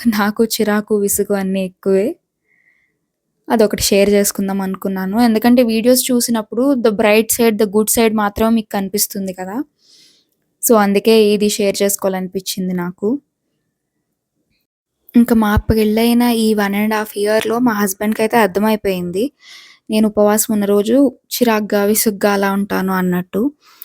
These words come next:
So, ఒక్కొక్కసారి అంటూ ఉంటారనమాట, "నీకు అంత ఓపిక లేనప్పుడు ఎందుకు ఉపవాసాలు చేస్తావు?" అన్నట్టు. But మనం దేవుడికి చేయగలిగిందల్లా అదొక్కటే కదా. మొక్కుల్లో నాకు ఎందుకో at least వెంకటేశ్వర స్వామికైతే నేను ఉపవాసం ఉంటాను ఇన్ని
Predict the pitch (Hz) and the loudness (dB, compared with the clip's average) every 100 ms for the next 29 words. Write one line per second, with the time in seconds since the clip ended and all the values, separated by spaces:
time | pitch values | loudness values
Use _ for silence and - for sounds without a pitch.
0 | - _ - 226 214 214 208 - 208 208 | -20 _ 0 2 4 2 -2 0 2 2
1 | 214 202 196 214 202 196 185 185 185 208 | 2 0 0 0 0 -2 -2 -2 -4 -2
2 | 277 247 226 208 214 254 262 247 240 208 | -2 0 2 2 2 4 4 4 2 0
3 | 233 269 277 233 233 220 208 196 202 - | 2 2 2 2 2 0 -2 -2 -4 -4
4 | 190 190 185 185 180 - 254 269 196 - | -4 -4 -4 -4 -6 -4 -2 2 0 -2
5 | _ _ _ _ - - - 226 233 254 | _ _ _ _ -20 -20 -4 2 4 6
6 | 277 294 285 220 226 226 247 254 262 226 | 6 6 2 0 2 4 2 0 0 2
7 | 233 233 240 226 220 233 226 208 202 226 | 2 2 2 0 0 0 -2 -4 -4 -4
8 | 220 196 202 233 226 208 - 254 254 277 | -4 -4 -4 -2 -2 -4 0 4 6 6
9 | 302 262 220 240 254 247 214 214 - 240 | 4 0 -2 -4 -2 -2 -2 -4 -2 -2
10 | - _ _ _ _ _ 220 240 233 226 | -2 _ _ _ _ _ -2 2 2 2
11 | 214 208 240 247 240 226 214 208 196 240 | 0 0 0 0 0 -2 -2 -2 -2 0
12 | 330 - _ _ _ _ _ 240 233 214 | -2 -4 _ _ _ _ _ 0 2 2
13 | 220 226 233 240 220 214 208 214 226 214 | 2 2 2 0 0 -2 -2 -2 -2 -2
14 | 214 214 | 0 2